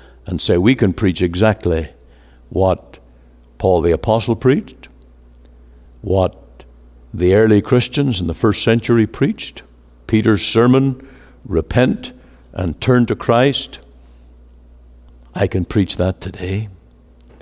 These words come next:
I can preach apostolic doctrine today. I can preach what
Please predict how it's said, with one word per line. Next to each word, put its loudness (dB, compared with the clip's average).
I 2
can 2
preach 2
apostolic 0
doctrine -2
today. 0
I 2
can 2
preach 0
what 0